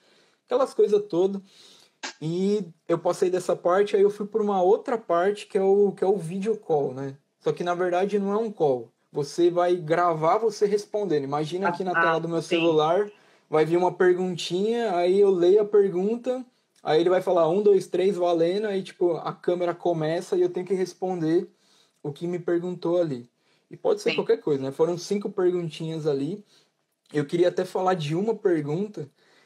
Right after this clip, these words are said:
Speaker 1: que é uma pergunta, assim, que acho que muita gente pode cair aí, que ele pergunta, "Como é que você, é, tem uma pessoa nova na empresa, como é que você chega perto dela, como é que você conversa, como é que você ia conviver com ela?"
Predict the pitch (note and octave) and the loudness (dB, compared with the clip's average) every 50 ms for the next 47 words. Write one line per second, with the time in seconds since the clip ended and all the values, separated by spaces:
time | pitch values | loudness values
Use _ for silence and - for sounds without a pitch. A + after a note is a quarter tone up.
0 | _ _ _ _ - D3 C#3+ D3 D3+ D3+ E3+ E3+ D#3+ D3+ D#3+ E3 D#3+ F3 D#3+ - | _ _ _ _ -2 -2 -2 -2 -2 -2 0 0 0 0 -2 -4 -4 -4 -6 -6
1 | - D#3+ E3 D#3+ - E3+ E3+ E3 D#3+ D#3 D3 D3 D3 - - E3 E3 D#3+ D3+ D3+ | -6 -8 -8 -8 -8 -8 -6 -2 0 0 0 0 -2 -6 -12 -12 -10 -10 -12 -12
2 | _ - D3+ D3 D#3 F3 E3+ F#3 E3+ D3+ D#3 D#3 D3+ - - E3+ D3+ D3+ - - | _ -8 -6 -4 -4 -2 -2 -4 -4 -4 -6 -8 -6 -2 -2 -2 -2 -2 -6 -8
3 | - D#3 D3+ C#3+ C3+ C#3 C#3+ C#3+ C3+ C3+ C#3 C#3 - E3+ E3 D#3+ D#3 - F3+ E3+ | -6 -4 -4 -4 -2 -2 -2 -2 -4 -4 -6 -6 -4 -4 -4 -2 -2 0 0 0
4 | D#3+ E3 E3 D#3+ D3+ D#3 D3+ C3+ C3+ _ _ _ _ _ _ - D#3+ D#3 E3 F3 | 0 -2 -4 -4 0 -2 -2 -2 -4 _ _ _ _ _ _ -6 -4 -4 -4 -4
5 | - G#3 F3 F#3 F3 F3+ - - F3 F3 F3 F3 E3+ E3 D3+ C3 C#3+ D3+ - _ | -4 -2 -2 -2 -2 -2 -2 0 2 4 4 4 2 2 0 -2 -4 -8 -16 _
6 | _ _ _ _ _ _ _ _ - - - _ - C#3 C#3 C#3 C#3 C#3 C3+ C3+ | _ _ _ _ _ _ _ _ -20 -20 -20 _ -6 -4 -2 0 0 0 0 0
7 | C3 C3 C3 B2+ B2+ B2 B2 B2+ - _ _ _ _ _ _ _ _ _ _ _ | -2 -2 -4 -4 -6 -8 -10 -12 -16 _ _ _ _ _ _ _ _ _ _ _
8 | _ _ _ _ _ _ _ _ - - E3 F3 F3+ - F#3+ F3 - - F3+ F3 | _ _ _ _ _ _ _ _ -4 -2 -2 -2 0 0 -2 -2 -2 -2 -4 -2
9 | F3 E3+ E3 F3 F3 F3 F3 - - - D3+ D3 C#3 C3+ C3+ B2+ - - D3 D3 | -2 -2 -2 -2 -2 -4 -6 -4 -2 0 0 0 0 -4 -6 -8 -10 -6 -6 -6
10 | D3+ D3+ F3+ F3 E3+ E3+ - E3 E3 D#3+ D3+ C#3+ - D#3+ D3 D3 C#3 - - D3 | -6 -6 -6 -10 -10 -8 -6 -6 -6 -6 -6 -8 -8 -6 -6 -6 -8 -6 -2 0
11 | D3 D3+ D3 D3 C#3 C3+ C#3+ D3+ D3+ D3 C#3+ D3 D3 D3+ - E3+ D#3 D3+ D3+ - | 0 0 0 -4 -8 -6 -4 -4 -4 -4 -6 -6 -8 -8 -8 -8 -8 -10 -10 -12
12 | D3+ - D#3 D3 C3+ C3 C3+ C#3 D3 D3 D3 D3 C#3 C#3+ D3+ D3+ D3+ - E3+ D#3 | -12 -10 -10 -10 -6 -4 -2 -2 -2 -2 -4 -8 -10 -8 -8 -10 -8 -8 -10 -10
13 | - - D#3+ D#3 D3+ - F3+ F3 E3+ E3+ D#3+ D3+ D#3 D#3 D3+ - - F3 E3+ D3+ | -8 -6 -6 -6 -6 -6 -8 -8 -6 -6 -6 -6 -6 -8 -8 -10 -12 -10 -10 -8
14 | C#3 C3+ C3 C3 | -8 -8 -10 -12